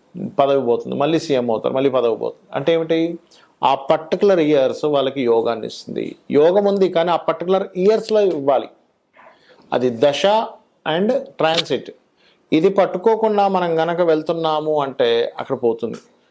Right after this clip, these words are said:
ఇది నాకు పనికిరాదు అనుకుంటాం ఒకటి తిని, లేకపోతే ఒక పని చేసుకుంటూ, ఒక జాబ్, బిజినెస్ చేస్తూ. కానీ అది ఎప్పుడు పనికొస్తుందో తెలియజేయాలి, ఎప్పుడు పనికిరాదు కూడా మనం అర్థం చేసుకోవాలి దాని ప్లానటరీ దీన్ని బట్టి. ఇక్కడ మీకు వ్యయాధిపతి గురువు అవుతాడు.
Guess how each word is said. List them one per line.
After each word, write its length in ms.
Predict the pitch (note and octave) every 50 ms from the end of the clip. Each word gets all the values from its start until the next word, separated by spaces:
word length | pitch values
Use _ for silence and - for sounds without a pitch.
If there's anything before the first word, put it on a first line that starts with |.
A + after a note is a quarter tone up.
| _ _
ఇది 120 | - D3 D#3
నాకు 140 | E3 D#3+ D#3
పనికిరాదు 460 | D#3+ D#3+ E3 D#3+ F3 F3 F3 E3 F3
అనుకుంటాం 420 | E3+ D#3 C3+ C#3+ C#3 B2+ C3+ B2+
ఒకటి 260 | A#2+ A2+ G#2+ G#2+ -
తిని, 300 | G#2+ B2 C3 B2 A#2+ - - _ _ _ _
లేకపోతే 320 | - C3+ C3+ C3+ D3 D3 C3+
ఒక 420 | C3 B2 - B2+ A#2+ A2+ A2+ G#2 - -
పని 180 | - C3 C3 C3
చేసుకుంటూ, 440 | C3+ B2+ A#2+ - - A#2 A2 - A#2+
ఒక 220 | A#2+ A#2+ - -
జాబ్, 520 | - - - A#2+ A#2 A#2+ A#2 A#2 A#2 A2+ -
బిజినెస్ 360 | A#2+ A#2 A#2+ B2+ A#2+ - -
చేస్తూ. 400 | A2+ G#2+ G#2+ G#2 - - - - - _ _ _ - - _ _ -
కానీ 180 | C3+ C3+ D3
అది 120 | C#3+ C3 C3+
ఎప్పుడు 280 | C3 C3 - F#3+ G3
పనికొస్తుందో 560 | F#3+ G#3 G3+ G3+ F#3+ G3 F3+ F#3 - F3 E3
తెలియజేయాలి, 920 | D3 - D3 B2+ B2+ B2+ A#2 A2 A2+ A2 G#2+ A2 A2 A2 A2 G#2+ G#2+ A2 - - _ _ _ _ _ -
ఎప్పుడు 220 | A#2+ A#2 C#3 C#3
పనికిరాదు 500 | C3 C3 B2 B2+ A#2 C3 C3+ C3+ C3+ C3
కూడా 120 | B2+ C3
మనం 140 | C3 B2+ A#2+
అర్థం 320 | A2 A2 A2 A#2 A2+ A2+ A2+
చేసుకోవాలి 440 | A2 G#2 G#2 - - B2 A#2 A2+
దాని 440 | A2+ G#2+ G#2+ G#2+ A2 G#2+ A#2 A2+ A2 - _ -
ప్లానటరీ 400 | - G#2+ A2 A2+ G#2 G#2+ A2 G#2+
దీన్ని 220 | - G#2+ G#2 G#2+
బట్టి. 260 | A2 - - - - - _ _ - - - - - _ -
ఇక్కడ 240 | F3 E3+ - G#3+ G3+
మీకు 440 | G3+ G3+ F#3+ F3+ F#3 F3 E3+ E3+
వ్యయాధిపతి 680 | E3 D#3 D3 D3 D3+ D3+ D#3+ F3 F#3 G3 G3+ F#3+ G3 F#3+
గురువు 260 | F#3+ E3 D#3+ D#3+ E3 E3
అవుతాడు. 380 | D#3 C#3+ - B2 A2+ G#2+ -